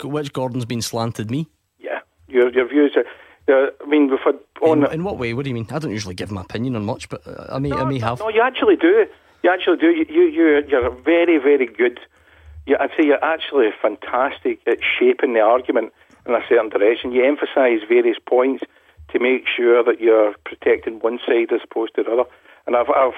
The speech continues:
Speaker 2: listened to you for a long, long time now. You're very, very good at it.
Speaker 1: You got any examples?
Speaker 2: You shape the argument really, really well.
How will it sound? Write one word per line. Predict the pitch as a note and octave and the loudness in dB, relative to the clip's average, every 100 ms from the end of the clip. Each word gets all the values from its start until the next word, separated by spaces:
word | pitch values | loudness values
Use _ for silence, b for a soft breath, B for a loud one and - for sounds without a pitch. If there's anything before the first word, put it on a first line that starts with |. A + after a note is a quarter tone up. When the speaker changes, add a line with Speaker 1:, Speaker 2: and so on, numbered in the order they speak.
| - | -2
Speaker 2:
listened | D3+ - D#3 | -2 0 0
to | C#3 | 2
you | A2+ | 2
for | - A2+ | 4 4
a | |
long, | A2+ A#2+ | 4 2
long | A#2 G#2+ | 0 0
time | - A2+ | 0 0
now. | C3+ | 2
You're | A#2+ A2 | 0 2
very, | C3 D#3 | 2 2
very | B2 D#3+ | 2 0
good | D3+ C3+ | -2 -2
at | C3 | -2
it. | |
Speaker 1:
You | C#3 | -2
got | C3+ | -4
any | C3+ C3 | -6 -4
examples? | C3+ D#3 - E3+ | -4 -4 -4 -2
Speaker 2:
You | |
shape | C#3+ | 0
the | A#2 | 2
argument | B2+ B2+ B2 A#2+ | 2 2 -4 -2
really, | A#2 B2+ | 2 2
really | A#2 A2+ A2 | 4 2 2
well. | A2 A2 | 2 0